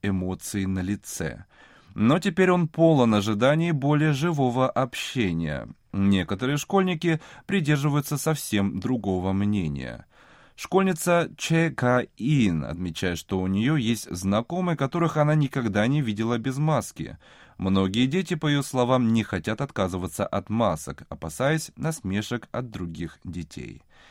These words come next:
Некоторые корейцы жалуются на то, что в различных учреждениях действуют свои правила. Так, сорокалетняя Ким рассказывает, что ее дети посещают различные образовательные курсы,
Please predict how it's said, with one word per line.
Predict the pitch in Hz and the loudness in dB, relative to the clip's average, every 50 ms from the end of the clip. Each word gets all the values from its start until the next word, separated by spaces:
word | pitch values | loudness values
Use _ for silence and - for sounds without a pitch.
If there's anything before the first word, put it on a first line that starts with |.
| - - _ _ _ _ _ _ _ _ - | -20 -20 _ _ _ _ _ _ _ _ -6
Некоторые | 104 101 98 101 104 101 95 - 95 82 107 107 101 | 0 2 4 4 6 4 4 2 -2 -2 -2 0 2
корейцы | 147 151 175 180 185 160 - 175 175 165 127 | 2 2 2 2 0 -2 -2 -2 -2 -2 -2
жалуются | 101 110 127 127 120 113 110 101 - 117 | 0 2 2 2 2 2 0 -2 -2 -2
на | 123 131 135 143 | 0 2 0 0
то, | - - - 165 151 113 95 87 | -2 -2 0 2 2 2 2 0
что | - - - - 98 95 92 87 - _ - | -2 -6 -6 -4 -2 0 0 -2 -4 _ -8
в | 90 95 | -4 -2
различных | 107 117 113 113 117 101 92 80 - - 82 80 - | 0 0 0 0 -2 -4 -4 -4 -6 -8 -10 -8 -8
учреждениях | 92 - 107 120 127 123 131 175 180 175 175 156 135 | -8 -6 -4 -4 -4 -2 -2 -2 0 0 0 -2 -2
действуют | 104 92 107 117 131 - - 143 151 156 | -4 -2 0 0 0 -2 -4 -6 -6 -6
свои | - - 123 110 98 101 | -6 -4 -2 0 0 0
правила. | 101 - 139 120 95 85 78 76 67 65 65 - - _ - - - - - - - - - - _ _ | -2 -2 -2 -2 -2 -2 -4 -4 -6 -6 -8 -10 -14 _ -20 -20 -20 -20 -20 -20 -20 -20 -20 -20 _ _
Так, | - 185 185 175 | -2 -2 -2 0
сорокалетняя | - 180 170 170 - 165 151 151 143 135 139 143 139 139 127 | 0 2 2 2 4 4 4 4 4 4 2 2 2 2 0
Ким | - 165 170 151 107 | 0 2 2 4 4
рассказывает, | 95 92 - - 104 95 90 90 92 90 85 | 4 2 0 0 0 0 0 0 -2 -2 -4
что | - - - 101 98 92 | -4 -4 -2 -2 -2 0
ее | - 98 104 110 104 98 104 95 87 82 | 0 -2 -2 -2 -2 0 0 0 0 0
дети | 82 90 117 147 160 - 208 | 0 0 0 0 0 0 -4
посещают | 196 - 180 147 - 143 - - 120 113 120 135 | -4 -4 -4 -2 -2 -4 -2 0 0 0 2 2
различные | 143 156 151 123 107 107 117 - - - 143 147 156 | 0 -2 -2 -2 -2 -4 -4 -4 -4 -2 -2 0 0
образовательные | - - 151 147 160 160 143 147 143 117 104 101 98 - 107 104 104 107 110 107 | 0 -2 -2 0 0 -2 0 0 0 2 2 2 0 0 0 0 0 0 0 -2
курсы, | - - - 147 135 110 - - - 85 82 78 | -4 -4 -2 0 0 0 -2 -4 -6 -4 -4 -6